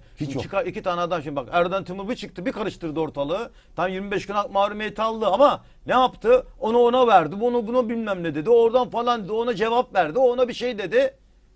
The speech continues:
Speaker 1: Karıştı ortalık ve Gal-, takım üzerinden baskı gitti, sağa sola dağıldı.
Speaker 2: Ya
Speaker 1: Reaksiyon
Speaker 2: Galatasaray,
Speaker 1: verdi takım.
Speaker 2: Galatasaray'ı hemen organize böyle bir yapıp da o, top kapıyorlar. Beşe iki, üçe iki geliyorlar abi.
Speaker 1: Geliyorlar rahat rahat.
Speaker 2: Kerem Aktürk'ün karşısında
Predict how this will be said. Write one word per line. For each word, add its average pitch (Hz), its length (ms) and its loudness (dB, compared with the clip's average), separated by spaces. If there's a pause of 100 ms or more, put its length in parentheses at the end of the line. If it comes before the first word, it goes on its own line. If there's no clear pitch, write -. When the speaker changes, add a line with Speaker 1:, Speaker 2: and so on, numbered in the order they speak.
(180)
Speaker 1:
Karıştı 117 300 -8
ortalık 139 280 -6
ve 151 40 -4
Gal-, 147 520 -2
takım 185 320 -2 (640)
üzerinden 160 540 4
baskı 175 280 6
gitti, 233 440 2
sağa 202 220 10
sola 196 220 4
dağıldı. 214 340 10
Speaker 2:
Ya 247 60 6 (540)
Speaker 1:
Reaksiyon 196 220 0
Speaker 2:
Galatasaray, 214 520 6
Speaker 1:
verdi 120 160 2
takım. 104 220 -10 (140)
Speaker 2:
Galatasaray'ı 226 480 4
hemen 233 120 -4
organize 208 540 0
böyle 208 200 -2
bir 185 40 -8
yapıp 208 340 -6
da 147 160 0 (240)
o, 135 140 -14 (100)
top 233 220 0
kapıyorlar. 185 520 -2 (840)
Beşe 247 280 0
iki, 220 200 -10
üçe 247 380 -6
iki 202 220 -10
geliyorlar 277 440 0
abi. 240 200 4
Speaker 1:
Geliyorlar 165 200 -4
rahat 139 220 -4
rahat. 113 140 -8
Speaker 2:
Kerem 240 280 -2
Aktürk'ün 233 460 0
karşısında 233 540 0